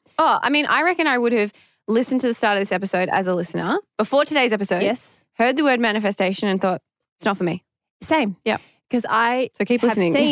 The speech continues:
Speaker 2: seen
Speaker 1: That's where your mind's
Speaker 2: manifestation
Speaker 1: going.
Speaker 2: on social media,
Speaker 1: Yeah.
Speaker 2: and what I, sometimes I think it's perceived as is I'm like, "Well, no,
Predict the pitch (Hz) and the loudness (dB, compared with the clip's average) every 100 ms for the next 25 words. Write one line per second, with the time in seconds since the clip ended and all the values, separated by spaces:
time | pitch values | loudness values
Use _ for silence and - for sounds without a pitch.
0 | 262 240 226 208 214 202 180 214 240 226 | 2 2 2 2 2 2 2 0 0 0
1 | 196 208 240 254 254 214 196 180 190 220 | 0 0 0 0 2 2 2 0 2 0
2 | 208 208 214 - _ - 196 190 185 - | 0 0 -2 -4 _ -4 -2 -2 -6 -4
3 | 262 269 240 226 220 214 202 - 202 - | 0 0 0 0 0 0 -4 -4 -4 -2
4 | 196 196 190 190 - 202 208 208 214 226 | -4 -2 -2 -4 -6 -2 -2 -2 0 0
5 | 214 226 196 208 | 2 2 2 2